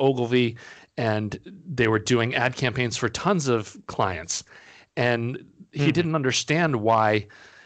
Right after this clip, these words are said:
Speaker 1: you know, you, a team could do an ad campaign for one client and just be a huge runaway success, and then do a campaign for another client and have it be a failure. And the reason was because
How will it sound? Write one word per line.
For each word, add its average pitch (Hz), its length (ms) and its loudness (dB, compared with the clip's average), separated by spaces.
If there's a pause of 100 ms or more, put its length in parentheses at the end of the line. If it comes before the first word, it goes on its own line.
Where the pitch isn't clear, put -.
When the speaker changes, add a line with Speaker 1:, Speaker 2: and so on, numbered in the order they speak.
(140)
Speaker 1:
you 139 100 0
know, 123 80 4
you, 117 280 -4 (160)
a - 120 -4
team 165 340 0
could 123 200 -2
do 135 200 4
an 123 100 2
ad 120 200 -2
campaign 127 380 -2
for 120 120 -2
one 127 240 0
client 110 440 0
and 120 120 -4
just 104 200 -8
be 113 140 -2
a 92 40 -4
huge 170 600 -2
runaway 135 380 2
success, 107 540 -2 (220)
and 117 140 -4
then 117 120 0
do 127 300 4
a 120 40 -4
campaign 113 420 0
for - 160 -4
another 123 280 0
client 107 400 -4
and 104 80 -10
have 107 140 -2
it 107 100 -6
be 101 80 -4
a 90 60 -4
failure. 120 480 -2 (340)
And 123 260 0
the 117 60 2
reason 127 340 2
was 131 280 2
because 113 420 -4